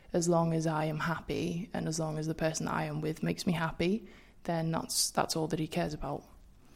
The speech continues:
Um, I told my mum, and my <laughs> mum said, uh, "It's about time that you told me.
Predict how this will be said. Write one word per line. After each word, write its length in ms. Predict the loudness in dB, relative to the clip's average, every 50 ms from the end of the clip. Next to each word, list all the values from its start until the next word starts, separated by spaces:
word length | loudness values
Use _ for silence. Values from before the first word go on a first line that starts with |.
| -20 -20 -20 -12 -2 0
Um, 200 | 2 2 4 2
I 60 | 4
told 180 | 6 6 6 6
my 80 | 6
mum, 380 | 4 4 6 8 8 6 6 4 2
and 420 | 4 4 4 6 4 4 4 4 4
my 120 | 4 6
<laughs> 120 | 6 6
mum 240 | 8 10 10 10 10
said, 540 | 10 8 6 6 4 4 4 2 0 -2 -6 -10 -12 -16 -18 -18 -18 -20 -6 -2 0
uh, 460 | 2 2 2 0 0 -2 -2 -2 -4 -6 -10 -16 -4 0
"It's 240 | 2 2 4 4 6
about 340 | 8 10 10 10 8 6 2
time 360 | 0 2 4 6 6 6 4
that 100 | 4 4
you 160 | 2 2 2
told 420 | 2 0 0 0 2 0 0 -2
me. 360 | -2 -4 -2 0 0 0 -2